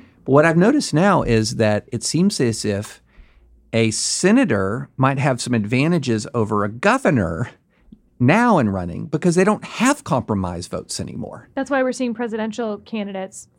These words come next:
Speaker 2: far more senators than governors for
Speaker 1: Bingo.
Speaker 2: exactly that reason.
Speaker 1: Yes. Yeah.
Speaker 2: But you know what, David? Not to, like, go off on this tangent, um, but I do have this, like, you know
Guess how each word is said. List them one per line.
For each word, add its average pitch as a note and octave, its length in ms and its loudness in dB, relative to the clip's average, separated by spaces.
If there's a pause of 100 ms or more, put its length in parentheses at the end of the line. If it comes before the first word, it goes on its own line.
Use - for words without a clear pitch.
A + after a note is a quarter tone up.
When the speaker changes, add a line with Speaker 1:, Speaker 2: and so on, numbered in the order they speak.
Speaker 2:
far G#3+ 260 0
more G#3 220 -4
senators G3+ 520 -6
than F#3+ 120 -10
governors A#3 400 -4
for - 100 -6
Speaker 1:
Bingo. D3 220 6
Speaker 2:
exactly F#2 360 2
that D3 220 -12
reason. A#2 120 -4
Speaker 1:
Yes. D3+ 420 -2 (220)
Yeah. G2 200 -6
Speaker 2:
But C4+ 120 0
you C4+ 100 0
know C#4+ 160 2
what, C#4+ 300 0
David? F#3 480 -6 (160)
Not G3+ 240 -6
to, A3 40 -12
like, G3 160 -8
go F3+ 140 -4
off F#3 180 -4
on G3 100 -8
this E3 180 -14
tangent, G3 760 -10 (100)
um, E3+ 380 -6 (220)
but F#3 240 -4
I F3 80 -6
do F3+ 160 -8
have F#3 120 -6
this, F#3 160 -10
like, F3 240 -10
you G3+ 120 -8
know F3+ 180 -12